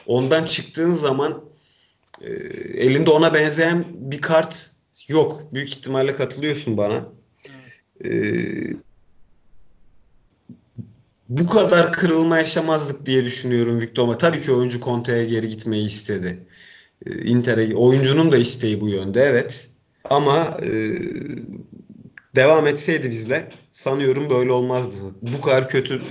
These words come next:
Speaker 1: duruma düşmezdik diye düşünüyorum.
Speaker 2: Öyle ya.
Speaker 1: Var mı eklemek istediğin bir şey sevgili Denizhan?
Speaker 2: Yo, yani, e, dediğimiz gibi çok saha içine inip de detaylı, e,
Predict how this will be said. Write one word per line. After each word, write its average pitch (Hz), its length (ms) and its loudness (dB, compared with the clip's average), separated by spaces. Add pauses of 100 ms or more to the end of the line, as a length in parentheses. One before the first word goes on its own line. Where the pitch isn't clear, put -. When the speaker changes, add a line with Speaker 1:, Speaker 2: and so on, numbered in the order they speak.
Speaker 1:
duruma 120 420 -2 (380)
düşmezdik 131 600 0
diye 151 180 0
düşünüyorum. 120 500 -4 (1080)
Speaker 2:
Öyle 113 140 -16
ya. 127 280 -18
Speaker 1:
Var 170 160 4
mı 180 120 2
eklemek 123 360 -2
istediğin 113 440 -6
bir 107 60 -8
şey - 380 -6 (360)
sevgili 107 500 -6
Denizhan? 104 440 -8 (540)
Speaker 2:
Yo, 196 520 -12
yani, 170 360 -12
e, 147 200 -14 (560)
dediğimiz 175 420 -8
gibi 147 280 -12
çok - 220 -10
saha 170 280 -2
içine 170 280 -8
inip 160 280 -12
de 165 180 -8 (100)
detaylı, 160 540 -10 (320)
e, 135 80 -12